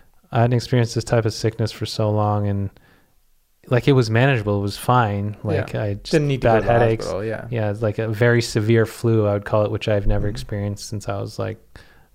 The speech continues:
Speaker 1: a tiny kid. But did lose my sense of smell for many months, as you did,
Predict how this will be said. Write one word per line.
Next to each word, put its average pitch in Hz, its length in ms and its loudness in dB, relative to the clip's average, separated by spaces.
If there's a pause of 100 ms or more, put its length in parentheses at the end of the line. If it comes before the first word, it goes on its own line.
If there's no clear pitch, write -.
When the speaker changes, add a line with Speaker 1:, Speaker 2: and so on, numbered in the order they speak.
Speaker 1:
a 120 40 -12
tiny 104 360 -4
kid. 104 340 -2 (640)
But 107 340 0 (920)
did 120 140 2
lose 120 160 4
my 120 120 2
sense 110 260 -4
of 110 60 -4
smell 107 260 0
for 104 480 0 (640)
many 104 220 0
months, 101 440 -4
as 101 200 -6
you 101 100 -2
did, 101 280 -4